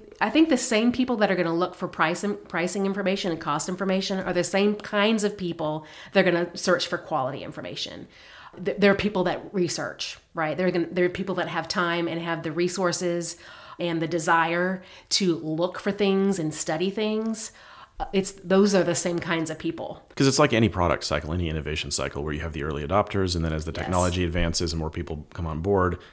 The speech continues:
Speaker 2: as it gets easier for us to research prices, um, you s-, you start to see more people picking that up. But right now, you could,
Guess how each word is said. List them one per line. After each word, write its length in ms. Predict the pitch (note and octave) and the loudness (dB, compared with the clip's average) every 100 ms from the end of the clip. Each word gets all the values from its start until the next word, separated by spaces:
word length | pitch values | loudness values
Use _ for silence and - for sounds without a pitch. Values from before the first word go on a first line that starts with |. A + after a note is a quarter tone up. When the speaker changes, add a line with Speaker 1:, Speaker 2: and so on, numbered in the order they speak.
| - | -10
Speaker 2:
as 80 | E2+ | -8
it 60 | |
gets 180 | D#2+ - - | -6 -6 -2
easier 320 | G2+ F#2+ F2 | 0 0 0
for 160 | F#2 | 0
us 100 | E2 - | 0 -2
to 80 | |
research 320 | E2 D#2+ E2 - | -4 -4 -6 -4
prices, 680 | E2+ D2+ - D2+ D2 - - _ - - - _ | -4 -2 -4 -2 0 0 -4 _ -20 -20 -20 _
um, 320 | F2 D#2 D2 E2 | -10 -8 -8 -10
you 80 | - | -6
s-, 200 | D#2 - - | -4 -6 -4
you 60 | F2+ | -2
start 180 | E2+ D#2 | -2 -2
to 60 | |
see 120 | - | -4
more 140 | D#2 D#2 | -4 -6
people 240 | E2+ D#2+ | -8 -8
picking 280 | - E2 D#2+ | -8 -8 -6
that 120 | D2 | -2
up. 300 | E2 C#2+ - - | -2 -2 -6 -6
But 120 | F2 | -2
right 180 | D#2 D2+ | -2 -2
now, 180 | E2 D#2+ | -2 -4
you 100 | D2 | -6
could, 280 | D2+ C#2+ | -10 -10